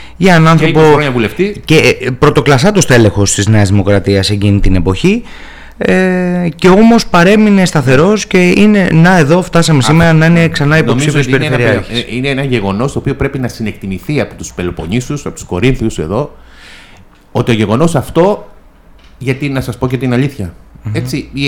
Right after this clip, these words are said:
Speaker 2: εκτίμησή μου είναι δηλαδή, η σκέψη μου, είναι ότι αν ο αντίπαλος υποψήφιος περιφερειάρχης χάσει τις εκλογές, δεν νομίζω και να παρευρεθεί και πάρα πολύ στα έδρανα του Περιφερειακού Συμβουλίου.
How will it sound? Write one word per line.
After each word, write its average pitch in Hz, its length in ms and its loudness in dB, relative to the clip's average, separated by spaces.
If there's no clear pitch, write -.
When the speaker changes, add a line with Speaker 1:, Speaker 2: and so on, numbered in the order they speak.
Speaker 2:
εκτίμησή 180 520 -2
μου 135 80 -2
είναι 82 160 -4
δηλαδή, 78 360 -12
η 123 80 -14
σκέψη - 440 -10
μου, 165 200 -14
είναι 196 180 -4
ότι 175 160 -4
αν 190 240 -4
ο 120 100 -4
αντίπαλος 139 640 -4
υποψήφιος 127 560 -8
περιφερειάρχης 104 840 -8
χάσει 156 420 -6
τις - 200 -18
εκλογές, 92 480 -10
δεν 214 100 -8
νομίζω 143 300 -6
και 92 140 -8
να 90 100 -6
παρευρεθεί 82 480 -8
και 78 120 -14
πάρα 76 260 -8
πολύ 73 240 -14
στα 82 140 -14
έδρανα 78 320 -12
του - 100 -20
Περιφερειακού 80 420 -20
Συμβουλίου. 73 340 -20